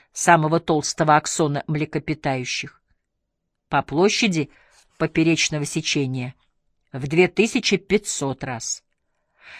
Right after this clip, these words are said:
Гигантские аксоны кальмара просто дар Божий для нейрофизиологов,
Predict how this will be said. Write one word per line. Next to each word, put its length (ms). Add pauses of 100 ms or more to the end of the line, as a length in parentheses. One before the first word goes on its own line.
(220)
Гигантские 800
аксоны 460
кальмара 580
просто 500
дар 420
Божий 500
для 300 (420)
нейрофизиологов, 1200